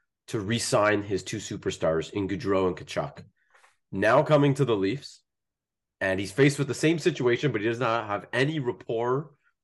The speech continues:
or relationship with the Leafs players, at least to the extent that he did with the guys in Calgary. So do you guys think that presents an issue for him? I mean, I think we can all agree his first priority is signing Matthews and Nylander.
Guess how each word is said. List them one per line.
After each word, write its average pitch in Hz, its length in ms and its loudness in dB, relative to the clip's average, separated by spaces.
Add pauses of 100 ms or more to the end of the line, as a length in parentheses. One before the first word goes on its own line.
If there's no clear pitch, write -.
(420)
or 123 220 0
relationship 107 840 -6 (640)
with 127 220 2
the 117 80 0
Leafs 98 240 -8
players, 87 360 -4
at 170 60 -2
least 202 280 -4
to 160 80 0
the 123 100 -2
extent 110 320 0
that 95 120 -4
he 90 60 -8
did 92 100 -4
with 90 100 -8
the 101 60 -8
guys 87 280 -2
in 85 60 -8
Calgary. 82 380 -6
So 92 360 -2 (960)
do - 80 -8
you 120 80 -6
guys 165 160 0
think 147 160 0
that 135 160 0
presents 117 360 -4
an 95 120 -8
issue 110 300 -2
for 135 160 -8
him? 151 180 0
I 139 60 2
mean, 113 180 -2
I 107 60 0
think 127 180 -4
we 143 80 -4
can 139 120 -4
all 107 260 -2
agree 95 460 -8 (920)
his 131 300 0
first - 320 0
priority 101 480 2
is - 80 -8
signing 90 420 -4
Matthews 85 400 -6
and 80 140 -8
Nylander. 71 460 -8